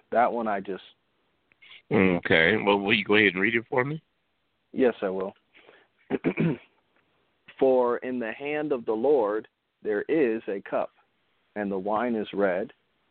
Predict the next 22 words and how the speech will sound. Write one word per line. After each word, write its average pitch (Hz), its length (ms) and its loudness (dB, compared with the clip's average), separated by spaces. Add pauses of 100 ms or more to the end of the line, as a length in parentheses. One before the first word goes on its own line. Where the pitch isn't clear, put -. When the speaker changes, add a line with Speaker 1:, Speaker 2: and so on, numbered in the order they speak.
(320)
Speaker 1:
It 110 100 2
is 101 140 2 (120)
full 131 240 4
of 113 80 -4
mixture, - 520 -4 (800)
and 107 140 2
he 104 80 0
poureth 127 420 2 (120)
out 110 280 -4
of 98 160 -10
the 98 100 -8 (100)
same. 110 420 -6 (840)
But 110 200 -2
the 107 100 2
dregs 123 480 2
thereof, 92 540 -6 (800)
all 120 200 2
the 123 120 -4
wicked 117 360 -6
of 107 160 -8
the 101 180 -10
earth 139 240 -4